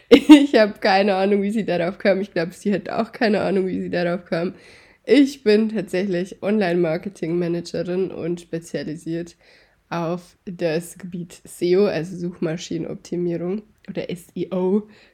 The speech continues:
wie die ganzen fancy Typen immer sagen. Ich sag seo, ich bin nicht so fancy. Und das hilft mir natürlich auch bei Mutterwunde sehr, aber diesen Job habe ich an den Nagel gehangen.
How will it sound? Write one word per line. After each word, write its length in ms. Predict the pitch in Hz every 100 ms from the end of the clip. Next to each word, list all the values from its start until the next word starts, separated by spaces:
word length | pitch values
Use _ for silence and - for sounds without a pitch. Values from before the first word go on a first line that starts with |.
| -
wie 60 | 170
die 100 | 156
ganzen 560 | 170 190 190 170 175 -
fancy 840 | - 190 170 185 190 170 170 170 - _ _ _ _ _ -
Typen 340 | - 214 180
immer 260 | - 180 180
sagen. 320 | 165 165 175
Ich 140 | 170
sag 220 | - 156 -
seo, 280 | 160 175
ich 180 | 180 175
bin 160 | 180 170
nicht 140 | 165
so 120 | 170
fancy. 460 | 165 165 165 170 170 - - - - _
Und 180 | - 214
das 240 | 185 180 -
hilft 360 | - 180 196
mir 80 | 196
natürlich 360 | 165 170 175 107
auch 80 | 175
bei 120 | 175
Mutterwunde 480 | 185 180 170 165 160
sehr, 320 | 170 175 -
aber 520 | 180 185 175 185 202 _ _ _ - _ _ _ _ _ _ -
diesen 200 | 180 180
Job 220 | 170 175
habe 120 | 190
ich 100 | 180
an 80 | 180
den 100 | 185
Nagel 280 | 185 214 202
gehangen. 500 | 175 170 156 202